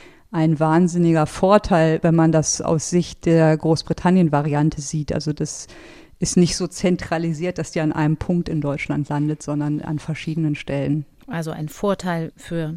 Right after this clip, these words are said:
Speaker 2: das Virus, für die Virusvariante. Wenn wir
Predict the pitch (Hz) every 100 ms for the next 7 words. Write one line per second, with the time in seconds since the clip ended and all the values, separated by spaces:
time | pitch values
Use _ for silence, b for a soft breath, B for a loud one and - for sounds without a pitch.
0 | 165 160 - 180 156 135 - - 151 147
1 | 156 147 139 - 143 139 143 139 143 139
2 | - B B B B B B B 202 214
3 | 233 233